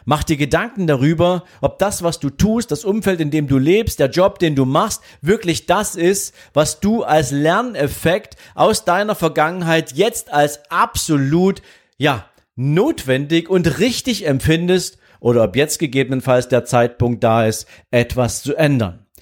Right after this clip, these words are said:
Und deswegen bekommst du das Zitat, weil es so wichtig ist, zum Schluss noch einmal von mir. Die Geschichte lehrt die Menschen, dass die Geschichte die Menschen nichts lehrt.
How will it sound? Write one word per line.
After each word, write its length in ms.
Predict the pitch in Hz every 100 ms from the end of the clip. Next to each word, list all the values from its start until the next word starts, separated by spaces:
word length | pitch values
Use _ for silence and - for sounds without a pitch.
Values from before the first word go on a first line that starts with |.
| - -
Und 80 |
deswegen 420 | 147 139 156 165 160
bekommst 400 | 151 143 147 147
du 60 |
das 220 | 131 123
Zitat, 540 | - 117 131 131 135 - - -
weil 340 | 113 175 190
es 140 | 143 -
so 160 | 107
wichtig 380 | 135 131 127 -
ist, 180 | 127 -
zum 140 | 117
Schluss 340 | - 127 127 131
noch 180 | 120
einmal 400 | - 127 120 104
von 220 | - 98 92
mir. 280 | 92 - _ _ _ _ _ _ _ _ _ - -
Die 100 | 151
Geschichte 640 | 147 165 - 233 - -
lehrt 400 | 185 165 190 185
die 80 | 185
Menschen, 640 | 143 131 135 151 139 147 - _ _ _ _ _
dass 160 | 120 -
die 140 | 123
Geschichte 640 | 117 110 - 147 - 156 139
die 180 | 143
Menschen 640 | 127 104 98 - 110 110 -
nichts 640 | 104 120 135 139 - - 107
lehrt. 460 | 95 85 - -